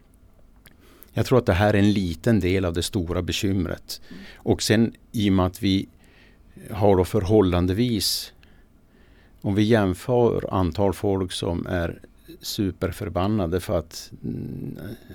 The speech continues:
Speaker 1: knapptryckningarna ökar och man inte förstår hur vas ska användas jämfört med de blinda,
Speaker 2: Mm.
Speaker 1: så hörs nog förmodligen den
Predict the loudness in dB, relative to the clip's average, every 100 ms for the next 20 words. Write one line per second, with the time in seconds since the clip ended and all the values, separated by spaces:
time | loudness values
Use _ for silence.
0 | -18 -6 -2 -2 -2 -2 -2 0 0 2
1 | 2 2 0 0 0 0 0 -4 -8 -10
2 | -4 -4 -2 -4 -6 -4 -4 -2 -2 -4
3 | -6 -10 -18 -20 0 2 2 0 -4 -4
4 | -6 -4 -4 -4 -4 -4 -4 -6 -14 -20
5 | -14 -4 0 0 0 -12 -18 -2 0 0
6 | -2 -6 -4 -4 -2 -4 -4 -4 -4 -6